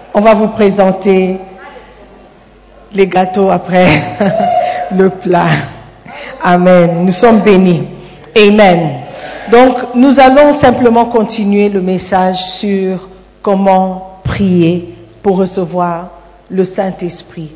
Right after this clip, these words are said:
Et pas pour le Saint-Esprit dont le parler en langue, mais la personne du Saint-Esprit. Alléluia.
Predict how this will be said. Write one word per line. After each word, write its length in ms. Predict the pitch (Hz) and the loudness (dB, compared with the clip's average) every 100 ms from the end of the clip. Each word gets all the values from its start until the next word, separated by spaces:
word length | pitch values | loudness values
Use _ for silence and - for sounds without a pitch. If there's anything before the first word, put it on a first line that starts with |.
| - - - - | -20 -20 -20 -10
Et 60 | 190 | -6
pas 220 | - 302 | 0 0
pour 180 | 311 320 | 0 0
le 180 | 277 269 | 2 0
Saint-Esprit 800 | 269 269 262 233 - 247 240 220 | 0 0 0 -4 -4 -4 -4 -4
dont 220 | 233 226 | -2 0
le 140 | 208 | -2
parler 420 | 202 208 202 214 | 0 0 0 -2
en 200 | 208 190 | -2 -4
langue, 360 | 185 190 180 160 - - - | -2 -2 -4 -8 -16 -20 -14
mais 140 | 196 196 | -10 -6
la 160 | 190 | -4
personne 880 | 185 - 202 190 - - 208 208 214 214 - - | -6 -4 -4 -4 -6 -4 -2 -2 -4 -6 -14 -18
du 140 | 165 175 | -12 -12
Saint-Esprit. 840 | - 185 170 175 160 - - 160 - - - | -6 -6 -6 -10 -14 -14 -14 -14 -16 -20 -10
Alléluia. 720 | - 185 175 165 185 180 165 | -4 -2 -2 -4 -2 -2 -4